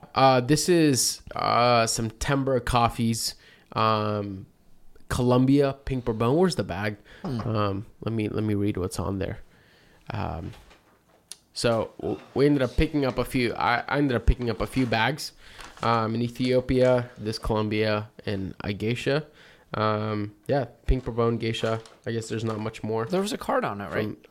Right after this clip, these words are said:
Speaker 2: No?
Speaker 1: No. Um, from Devier Galindez. So,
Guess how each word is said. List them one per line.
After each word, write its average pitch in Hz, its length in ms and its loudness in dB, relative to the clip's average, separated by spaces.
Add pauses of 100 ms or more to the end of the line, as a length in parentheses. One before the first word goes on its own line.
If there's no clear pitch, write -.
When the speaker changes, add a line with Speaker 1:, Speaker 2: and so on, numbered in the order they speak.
Speaker 2:
No? 185 200 -6 (140)
Speaker 1:
No. 110 300 -6 (580)
Um, - 300 -10 (680)
from 120 360 0
Devier 120 760 2
Galindez. 117 960 0 (1700)
So, 117 420 -2